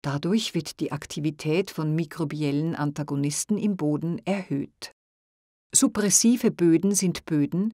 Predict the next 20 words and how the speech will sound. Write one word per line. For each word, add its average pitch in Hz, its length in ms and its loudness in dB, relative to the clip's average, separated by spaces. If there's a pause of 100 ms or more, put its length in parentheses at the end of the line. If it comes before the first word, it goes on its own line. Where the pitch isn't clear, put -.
(280)
in 233 180 10
denen 233 300 6
sich 240 220 0
bestimmte 220 600 2
bodenbürtige 190 920 0
Krankheiten 170 760 -4 (120)
trotz 214 400 -2
wiederholtem 180 600 4
Anbau 147 420 0
derselben 156 520 -2
Kultur 170 580 0 (340)
und 208 160 2
dem 208 120 6
Vorhandensein 196 880 2
von 185 180 -2
Krankheitserregern 170 920 -4
im 160 180 -2
Boden 156 480 0 (100)
nicht - 540 -2
entwickeln. - 720 -8